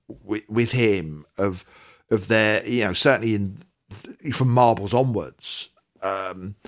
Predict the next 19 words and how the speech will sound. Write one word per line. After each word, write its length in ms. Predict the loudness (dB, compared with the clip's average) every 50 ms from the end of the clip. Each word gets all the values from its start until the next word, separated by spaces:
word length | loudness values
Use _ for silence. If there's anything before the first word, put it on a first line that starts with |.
| -20 -20 -20 -20 _ _ _ _ -6
that, 380 | 0 2 2 2 2 0 -4 _ _ _ _
that 380 | 0 2 2 2 2 0 -6 _ _ _ _
it 220 | 0 0 0 -4
felt, 500 | -10 -4 0 0 2 2 2 0 0 -4 -6 -12 -12 -12 -12 -14 -14 -20 _ _ _ _ _ _ _ _ _ _ _ _ _ _ 2
you 80 | 4
know, 100 | 6 6
I 120 | 6 6 4
could 220 | 2 -2 -2 0
relate 560 | 0 0 2 4 4 4 4 4 2 0 -4 -2
to 140 | -2 0
that 220 | 0 2 0 0 -2
feeling 520 | -8 -4 0 4 4 4 4 4 0 -2
of 180 | -4 -6 -4 -2
being, 500 | 0 0 2 0 0 -2 -4 -6 -6 -10 _ _ _ -14
y-, 100 | -14 -12 -6
you 160 | -4 -4 -2 -2
can't 340 | 0 2 4 6 6 6 4
escape 380 | 2 0 2 2 2 2 0
because 480 | -4 -6 0 2 2 4 2 0 -4 -8